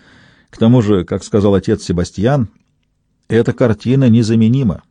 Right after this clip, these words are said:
Нельзя купить такую же ни за какие деньги. Но мы держим ухо востро. Конечно, наша уединенность играет нам на руку.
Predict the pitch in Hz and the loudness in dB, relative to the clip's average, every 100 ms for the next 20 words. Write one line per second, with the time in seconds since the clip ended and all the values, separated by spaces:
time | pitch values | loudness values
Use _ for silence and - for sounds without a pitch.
0 | _ _ _ _ 101 104 87 135 143 151 | _ _ _ _ 0 0 2 0 0 -2
1 | 143 143 135 143 135 113 101 87 95 90 | -2 -2 -2 0 0 2 0 0 -4 -4
2 | 117 87 92 87 78 - - - _ _ | -4 -2 0 -2 -4 -12 -20 -20 _ _
3 | - 120 190 208 180 151 156 170 170 160 | -6 -2 0 2 0 2 0 2 2 2
4 | 156 165 185 - - 90 65 _ _ _ | 0 0 -2 -4 -4 -4 -6 _ _ _
5 | _ _ _ _ _ _ _ - 117 127 | _ _ _ _ _ _ _ -4 -2 -2
6 | - 107 104 113 - - 113 104 113 170 | -2 0 2 2 0 -2 0 0 2 2
7 | 190 160 107 98 87 95 98 101 73 - | 2 0 -2 0 0 0 0 0 -4 -10
8 | - | -18